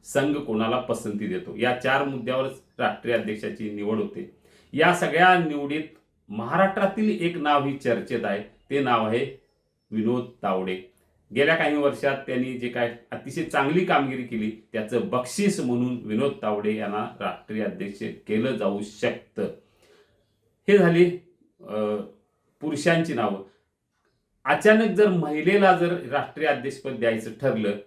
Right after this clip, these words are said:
तर एक दोन तीन नावं चर्चेत आहेत. त्यामध्ये सगळ्यात महत्त्वाचं नाव आहे अर्थमंत्री निर्मला सीतारामन, ज्यांनी गेल्या काही वर्षात अतिशय चांगलं काम केलेलं आहे. दुसरं नाव आहे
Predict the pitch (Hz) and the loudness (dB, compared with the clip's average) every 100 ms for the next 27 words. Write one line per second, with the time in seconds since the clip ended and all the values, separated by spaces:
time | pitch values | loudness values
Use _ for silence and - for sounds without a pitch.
0 | _ - 110 117 - - 135 180 175 - | _ -8 -4 -4 -4 -6 2 4 2 -4
1 | - 165 151 123 113 120 - - _ 107 | -4 -2 2 2 2 0 -4 -14 _ -2
2 | 104 101 131 104 95 95 - - 123 127 | -2 -2 -2 0 -2 -4 -10 -6 -4 -4
3 | - 120 147 147 123 117 123 127 120 107 | -4 0 0 2 -2 -2 -2 -4 -4 -4
4 | 104 104 107 113 107 117 110 107 120 120 | -4 -4 -6 -6 -4 -4 -4 -2 -2 0
5 | 104 101 101 110 113 - 92 - 104 101 | -2 -2 -2 -2 -2 -6 -10 -2 0 0
6 | 98 104 - _ _ _ _ - 104 107 | -2 -4 -10 _ _ _ _ -8 0 2
7 | 117 117 95 101 110 131 117 113 104 - | 2 -2 -6 -2 0 2 2 2 0 -4
8 | 113 107 107 101 117 117 98 101 117 127 | -8 -8 -14 -6 -6 -4 -6 -2 -2 -2
9 | 107 104 101 98 95 95 - _ _ - | -2 -2 -4 -6 -4 -6 -8 _ _ -14
10 | - 135 160 175 160 143 143 143 | -8 -2 2 4 6 6 6 4